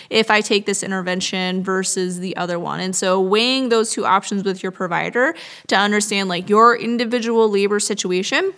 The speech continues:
'cause for some folks, your water breaks and, like, labor just goes on, like, really quickly from there.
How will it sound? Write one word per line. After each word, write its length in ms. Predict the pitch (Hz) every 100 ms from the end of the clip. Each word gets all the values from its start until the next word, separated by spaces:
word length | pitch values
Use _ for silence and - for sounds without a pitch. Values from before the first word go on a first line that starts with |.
| -
'cause 160 | 226
for 120 | 233
some 240 | 226 220 226
folks, 320 | 277 285 - - - -
your 120 | 226
water 300 | 208 202 214
breaks 360 | 220 294 294 -
and, 120 | 226
like, 260 | 220 202 202
labor 320 | 202 202 208
just 300 | 214 190 -
goes 460 | 202 196 196 190 185
on, 320 | 190 196 196
like, 180 | 185 190
really 180 | 196
quickly 280 | 190 202 185
from 180 | 185 185
there. 220 | 202 381